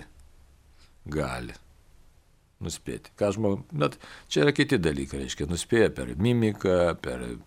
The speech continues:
žmogaus patirtį, sakysim, koks nors, e, piktasis, jisai stebi mus nuo vaikystės, tai daug maž žino, kaip mes elgiamės, ką galim elgti,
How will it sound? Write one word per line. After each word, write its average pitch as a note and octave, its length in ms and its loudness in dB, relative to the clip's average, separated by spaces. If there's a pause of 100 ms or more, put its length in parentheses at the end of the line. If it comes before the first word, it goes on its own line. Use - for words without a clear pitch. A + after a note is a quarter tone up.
(120)
žmogaus D#2+ 400 -4
patirtį, G2 720 2 (260)
sakysim, A2+ 320 0
koks G#2 160 2
nors, F#2+ 180 2 (480)
e, F2 360 -2 (120)
piktasis, D2+ 540 2
jisai F#2+ 240 2
stebi F2 400 0
mus F#2 160 -2
nuo G#2+ 140 4
vaikystės, D3+ 580 2
tai D4+ 200 -2
daug C4 220 -2
maž A#2+ 200 0
žino, D#4+ 200 0
kaip E3 160 -2
mes D#2+ 220 -4
elgiamės, A2 420 0
ką D#2+ 140 0
galim D2 320 -2
elgti, F2+ 320 0